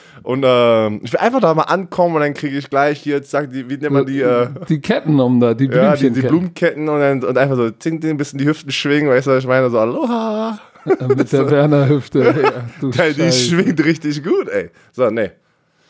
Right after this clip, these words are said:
Speaker 2: Aber das,
Speaker 1: Und
Speaker 2: der
Speaker 1: ich
Speaker 2: Trip ist so weit, ey.
Speaker 1: Es
Speaker 2: Du
Speaker 1: ist
Speaker 2: musst
Speaker 1: sehr, sehr
Speaker 2: erstmal
Speaker 1: weit.
Speaker 2: rüber nach L A, vierzehn Stunden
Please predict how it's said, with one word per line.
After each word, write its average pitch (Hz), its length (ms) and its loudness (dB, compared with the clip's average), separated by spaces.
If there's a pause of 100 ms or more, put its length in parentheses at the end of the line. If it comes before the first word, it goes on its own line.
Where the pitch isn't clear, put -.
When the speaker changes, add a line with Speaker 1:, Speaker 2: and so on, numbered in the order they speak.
(720)
Speaker 2:
Aber 135 180 0
das, 139 100 2
Speaker 1:
Und 117 80 0
Speaker 2:
der 143 100 4
Speaker 1:
ich - 40 -4
Speaker 2:
Trip - 280 -4
ist 147 140 -6
so 120 200 -2
weit, 123 340 -10
ey. 87 260 -18
Speaker 1:
Es 127 140 0
Speaker 2:
Du 135 60 0
Speaker 1:
ist - 40 2
Speaker 2:
musst 147 120 0
Speaker 1:
sehr, 120 120 2
sehr 170 100 2
Speaker 2:
erstmal 151 280 4
Speaker 1:
weit. 110 60 -2
Speaker 2:
rüber 190 280 2
nach 170 220 2
L 147 220 0
A, 156 240 2
vierzehn 147 440 -2
Stunden 135 580 -2